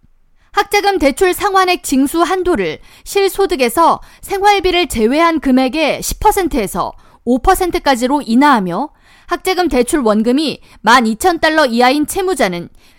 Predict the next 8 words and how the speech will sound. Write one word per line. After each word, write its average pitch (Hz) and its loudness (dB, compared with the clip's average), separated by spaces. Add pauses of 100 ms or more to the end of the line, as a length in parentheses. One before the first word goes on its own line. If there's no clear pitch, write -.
(120)
십 392 -4
년간 349 2
부채를 339 -2
갚은 285 -2
경우 175 -2 (240)
남은 254 2
채무가 269 0
탕감됩니다. 247 -2